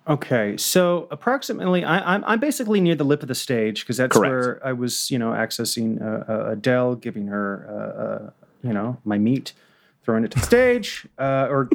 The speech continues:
Speaker 1: throwing it at what's his name, Darlin. Um,
Speaker 2: <laughs>
Speaker 1: these, these machine people,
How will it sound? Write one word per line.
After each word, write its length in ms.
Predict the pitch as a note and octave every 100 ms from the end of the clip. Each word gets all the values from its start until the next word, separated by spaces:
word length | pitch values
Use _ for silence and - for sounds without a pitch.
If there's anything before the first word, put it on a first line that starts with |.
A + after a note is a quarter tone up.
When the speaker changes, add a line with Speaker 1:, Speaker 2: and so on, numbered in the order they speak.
| - -
Speaker 1:
throwing 160 | B2+
it 100 | B2
at 100 | A#2+
what's 180 | C3+ -
his 140 | D3+
name, 240 | D3+ D3 C#3
Darlin. 400 | C3+ C3 C#3 D3+ - - - - -
Um, 680 | D#3 E3 E3 E3+ F3+ G#3 G3+
Speaker 2:
<laughs> 40 | A3
Speaker 1:
these, 500 | E3 G3 G#3 F3+ -
these 300 | G3+ F#3+ G3
machine 480 | F#3+ - A3 A3
people, 500 | G#3+ C3+ - G#2+ G#2+